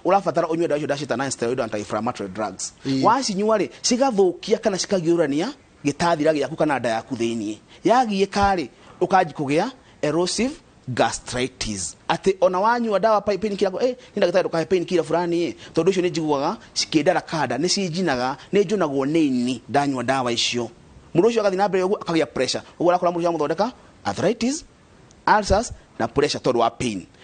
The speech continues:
Speaker 1: Ndiũ-, ndiũ kana Njoroge nĩ ũrona, na mũno mũno icio cikoraga na andũ akũrũ, thi-, cithiaga na age. Erosive kaingĩ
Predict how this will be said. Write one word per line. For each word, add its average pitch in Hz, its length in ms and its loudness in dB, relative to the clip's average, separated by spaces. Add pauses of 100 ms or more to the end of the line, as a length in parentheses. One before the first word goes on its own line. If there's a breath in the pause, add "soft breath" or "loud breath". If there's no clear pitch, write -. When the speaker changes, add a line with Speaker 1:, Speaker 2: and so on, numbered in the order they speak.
(300 loud breath)
Speaker 1:
Ndiũ-, 214 380 0
ndiũ 233 120 -2
kana 220 300 0 (160)
Njoroge 170 260 2
nĩ 175 100 2
ũrona, 147 440 0
na 147 100 0
mũno 165 140 2
mũno 190 140 0
icio 156 140 -2
cikoraga 143 340 2
na 113 140 -2
andũ 110 120 -4
akũrũ, 117 240 -2
thi-, 131 120 -4
cithiaga 156 320 2
na 117 100 -4
age. 110 300 -2
Erosive 185 380 0
kaingĩ 165 320 0